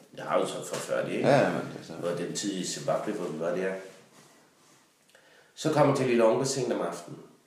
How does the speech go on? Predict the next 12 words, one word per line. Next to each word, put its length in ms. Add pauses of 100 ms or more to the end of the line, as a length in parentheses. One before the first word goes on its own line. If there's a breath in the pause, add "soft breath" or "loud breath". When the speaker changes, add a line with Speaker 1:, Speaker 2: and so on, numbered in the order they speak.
(360)
Speaker 1:
Jeg 80
ved 100
ikke, 120
hvor 100
jeg 100
skal 180
være. 200 (1300 soft breath)
Så 200
kan 120
jeg 100
huske 720 (720)
telefonnummeret 760